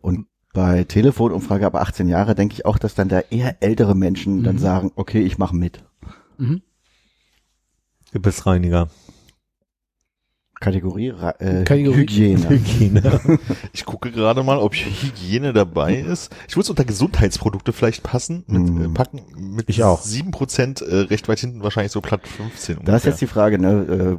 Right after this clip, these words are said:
Speaker 1: bei
Speaker 3: Vibratoren. Sind die auch Gesundheitsartikel?
Speaker 4: Ist vielleicht
Speaker 1: Ich
Speaker 4: eher
Speaker 1: hätte jetzt elektrische Rasierer gesagt, aber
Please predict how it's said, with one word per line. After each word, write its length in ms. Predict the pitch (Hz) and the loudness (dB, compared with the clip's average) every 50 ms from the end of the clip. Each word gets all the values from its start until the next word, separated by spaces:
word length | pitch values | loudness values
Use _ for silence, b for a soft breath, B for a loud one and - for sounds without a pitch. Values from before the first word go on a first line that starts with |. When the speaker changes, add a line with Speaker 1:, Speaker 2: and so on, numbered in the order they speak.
| 82 _ | -4 _
Speaker 1:
bei 160 | - 98 90 113 | -6 -2 0 0
Speaker 3:
Vibratoren. 680 | 117 90 101 120 127 - - 117 98 92 90 85 85 - _ _ _ _ | 0 2 2 2 2 2 0 0 0 0 0 -2 -4 -10 _ _ _ _
Sind 200 | _ - 107 101 | _ -6 -4 -2
die 100 | 113 127 | -2 0
auch 160 | 139 123 104 - | 0 0 0 0
Gesundheitsartikel? 920 | 120 101 107 107 95 98 98 - 117 107 - - 107 - - 117 120 - - | -2 0 0 0 2 0 0 0 -2 -4 -2 -2 -6 -4 2 2 2 2 2
Speaker 4:
Ist 240 | 190 185 - - 180 | 0 -4 -2 -2 -2
vielleicht 180 | - 151 - | -2 -2 -4
Speaker 1:
Ich 60 | - | -2
Speaker 4:
eher 60 | 120 135 | 0 -2
Speaker 1:
hätte 160 | 135 135 127 | 0 2 0
jetzt 200 | 107 110 - - | 0 0 -2 -2
elektrische 440 | 104 101 117 - - 127 107 107 101 | -2 -2 -2 -4 -4 -8 -8 -4 -4
Rasierer 400 | 104 95 98 117 131 147 139 131 | -4 -6 -6 -8 -6 -6 -4 -4
gesagt, 260 | 135 131 147 147 143 | -4 -4 -6 -2 0
aber 520 | 165 131 120 120 123 - 123 131 160 - | -2 0 2 2 2 2 2 2 0 -2